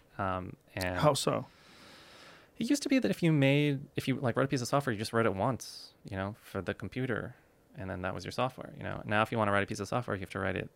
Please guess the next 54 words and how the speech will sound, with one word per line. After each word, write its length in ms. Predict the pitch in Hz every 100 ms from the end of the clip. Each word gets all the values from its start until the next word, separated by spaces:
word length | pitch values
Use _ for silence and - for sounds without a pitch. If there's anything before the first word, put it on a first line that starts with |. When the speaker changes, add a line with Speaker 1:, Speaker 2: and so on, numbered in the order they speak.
| -
Speaker 1:
at 80 | 95
least 220 | 120 -
three 160 | 113
times. 480 | - 143 - - - -
You 80 | -
know, 40 |
you 40 | -
have 80 | -
to 80 |
write 120 | 50 -
it 80 | -
for 320 | - - 117 -
iPhone, 380 | 98 - 101 95
you 60 |
have 100 | 95
to 80 | -
write 140 | -
it 100 | -
for 320 | - 50 - -
Android, 520 | - 98 98 98 95
you 60 | 92
have 100 | 95
to 80 | -
write 160 | - -
it 120 | -
for 460 | - 50 50 50 -
the 80 | 98
web. 300 | 95 95 92
Maybe 180 | 95 101
you 60 | 110
need 140 | 117
a 60 | -
desktop 400 | - - - -
client. 420 | - 98 98 98 - - - - - -
Uh, 300 | 92 92 98 - -
so 180 | -
it's 100 | 98 98
like 120 | -
you 60 |
need 140 | 104 95
three 180 | 107 101
or 80 |
four 220 | 98 98 90
times 600 | 98 90 87 87 - - - _ _ _ -
the, 420 | 92 87 90 92 - _ _ - _ -
the 60 |
s-, 140 | 98 - 170 _ _ -
the 280 | 87 98 -
energy 340 | 113 101 101
that 100 | -
you 100 | 98
used 160 | 98 -
to 60 | -
have. 360 | 98 92 -